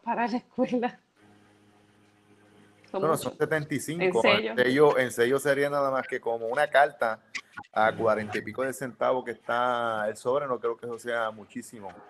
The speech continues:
Speaker 2: Eh, tener una
Speaker 1: Mm.
Speaker 2: evidencia por escrito que se le puede enviar a ese, a ese estudiante.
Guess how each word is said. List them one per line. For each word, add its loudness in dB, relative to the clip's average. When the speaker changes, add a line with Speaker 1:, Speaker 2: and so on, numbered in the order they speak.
Speaker 2:
Eh, -10
tener -2
una 0
Speaker 1:
Mm. 4
Speaker 2:
evidencia 0
por 2
escrito -2
que -8
se -6
le 0
puede -4
enviar 0
a 0
ese, -6
a -10
ese -16
estudiante. -8